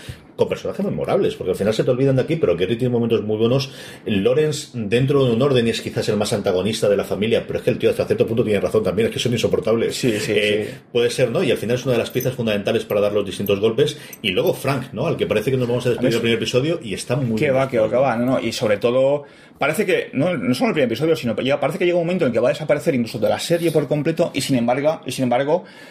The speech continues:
Speaker 2: eh, toma partido por Kendall con el, con el asunto de la opa, eh, y renace. Incluso a tal punto que es invitado a la boda y que aparece en los tres últimos ca-, en los últimos capítulos, que es,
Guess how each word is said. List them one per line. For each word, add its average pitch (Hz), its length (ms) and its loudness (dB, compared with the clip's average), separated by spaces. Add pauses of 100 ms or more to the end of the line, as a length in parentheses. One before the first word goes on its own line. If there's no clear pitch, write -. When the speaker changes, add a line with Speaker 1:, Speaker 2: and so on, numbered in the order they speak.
(180)
Speaker 2:
eh, 117 540 2
toma 151 200 2
partido 127 400 0
por 120 160 0
Kendall 156 460 0 (160)
con 117 120 0
el, 110 100 -2
con 85 180 -2
el 104 180 -2
asunto 123 320 2
de 127 80 4
la 127 120 2
opa, 156 380 0 (380)
eh, 170 280 0
y 151 100 2
renace. 135 560 -2 (240)
Incluso 139 460 0 (220)
a 117 80 0
tal 151 220 0
punto 190 380 2
que 113 140 -2
es 117 140 -2
invitado 120 420 4
a - 20 2
la 123 100 4
boda 208 420 2 (280)
y 135 100 0
que 135 80 0
aparece 127 320 2
en 147 80 0
los 117 140 -2
tres - 160 -4
últimos 127 300 0
ca-, - 140 -4
en 127 80 2
los 127 80 2
últimos 151 300 0
capítulos, 151 340 -2
que - 80 -4
es, - 80 -10